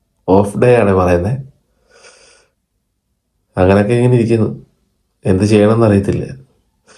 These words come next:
ഇടയ്ക്ക് ആരെങ്കിലുമൊക്കെ ഒന്ന് വിളിച്ചു നോക്കും ഫ്രണ്ട്സിനെ. ഇപ്പൊ എല്ലാരും തിരക്കും, ഫാമിലി, ഇപ്പൊ സ്കൂൾ അവധി ആയതുകൊണ്ട് ഞങ്ങ-, ഇവിടെ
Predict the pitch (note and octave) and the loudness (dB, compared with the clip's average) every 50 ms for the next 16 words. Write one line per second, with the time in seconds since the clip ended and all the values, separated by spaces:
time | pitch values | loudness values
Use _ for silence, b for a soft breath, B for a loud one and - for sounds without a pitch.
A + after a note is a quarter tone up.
0 | b b b b b - G#2 F#2+ G2+ G2+ A2+ A2+ A2 A2 A2 A2+ A2+ A#2 A2 A2 | b b b b b -4 -2 -2 0 2 2 2 2 2 2 2 2 2 2 2
1 | A2+ A2 G#2 G2+ G2+ G2 G2+ A2 G2+ F#2 G2+ G2+ G2+ G2+ F2+ F2 - - F#2 G2 | 2 2 4 4 2 2 2 0 2 2 2 0 0 0 -2 -2 -2 -4 -2 -2
2 | G#2+ C3 C3 - - _ _ _ _ _ _ _ _ _ _ _ _ _ _ _ | -2 -4 -6 -10 -16 _ _ _ _ _ _ _ _ _ _ _ _ _ _ _
3 | _ _ _ _ _ _ _ _ _ _ _ - F2+ F2+ E2+ E2+ F2+ F2+ F#2 G2+ | _ _ _ _ _ _ _ _ _ _ _ -4 -2 0 0 2 0 2 2 2
4 | G2 G2 F#2+ F#2 F#2 - G#2 G2+ G2 G2+ F#2+ F#2 F2+ F#2 F#2+ F#2 F2+ F#2+ G2 G2 | 2 0 0 0 -2 -2 -2 -4 -2 0 0 0 0 0 0 0 0 0 -2 -2
5 | G2 - - G2 F#2+ G2 G2+ G#2+ A2 A2 G#2+ A2 A2+ A2 G#2 G#2 G#2 G#2+ G#2 G2+ | -2 -4 -2 0 2 2 4 4 2 2 2 2 2 2 4 2 2 2 2 2
6 | F#2+ F#2+ G2 F#2+ F#2 F#2 F2 - - D2+ F2 G2 G2+ G2+ G2+ F#2 C#2+ - | 2 2 0 0 0 -2 -2 -2 -4 -2 -2 0 0 0 0 0 -4 -6